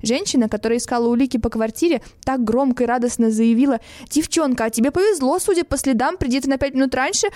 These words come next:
встретилась бы с ними, и неизвестно, чем бы для тебя это закончилось».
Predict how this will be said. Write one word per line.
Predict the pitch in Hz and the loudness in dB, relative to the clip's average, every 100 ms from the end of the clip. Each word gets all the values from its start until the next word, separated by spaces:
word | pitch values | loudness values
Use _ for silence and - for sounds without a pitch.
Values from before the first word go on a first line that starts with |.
| - | -6
встретилась | - 262 339 359 | -6 -4 0 0
бы | 277 | 0
с | 330 294 | -2 0
ними, | 349 370 | 0 0
и | - | 2
неизвестно, | 247 262 240 311 349 | 2 2 0 -2 -2
чем | - 330 | -2 -2
бы | 320 | 0
для | 311 | 0
тебя | - 277 | 0 0
это | 320 311 | 0 0
закончилось». | 339 - 339 - 294 202 | -2 -2 -2 0 0 -2